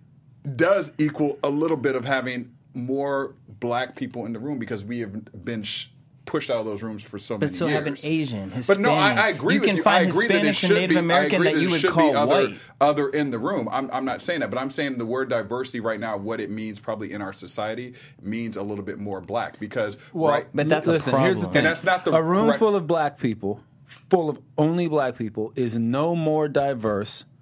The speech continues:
Speaker 3: than a room full of only white people.
Speaker 2: And that, yeah.
Speaker 3: There is no diversity in either of those.
Speaker 1: You are right.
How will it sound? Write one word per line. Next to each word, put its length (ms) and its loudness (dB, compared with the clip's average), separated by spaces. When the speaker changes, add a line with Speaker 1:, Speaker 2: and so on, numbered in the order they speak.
Speaker 3:
than 160 0
a 80 -4
room 280 -2
full 220 -2
of 180 -4
only 300 -2
white 260 -6
people. 320 -20
Speaker 2:
And 220 2
that, 160 -4
yeah. 280 -4
Speaker 3:
There 220 0
is 240 0
no 180 2
diversity 640 0
in 300 -4
either 380 4
of 140 -2
those. 420 -4
Speaker 1:
You 140 2
are 100 2
right. 320 0